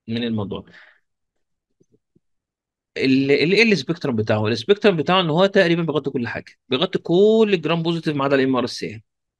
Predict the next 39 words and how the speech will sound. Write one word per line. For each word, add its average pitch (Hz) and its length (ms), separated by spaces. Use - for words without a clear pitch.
حتى 156 260
الان 135 180
احنا 143 180
لسه 143 240
ما 135 60
اشتغلناش 117 440
على 110 80
الام 110 120
ار 110 80
اس - 180
اي، - 140
وبيشتغل 156 800
على 156 580
الجرام 120 720
نيجاتيف 147 380
كلهم 139 340
تقريبًا، 98 400
بيشتغل - 300
على 110 80
الاتش 98 280
انفلونزا، 101 520
بيشتغل - 220
على 107 100
السودوموناس 107 640
طبعًا 98 360
لانه 101 240
اسمه 101 240
انتي 107 140
سودومونال، 117 520
وبيشتغل 139 400
على 131 300
الانتيروبكتيريا 123 760
كلها 113 300
بقى، - 260
ايكولاي 143 580
بقى 127 260
والبروتيوس 127 800
والكليبسيلا 131 840
وال-، 123 380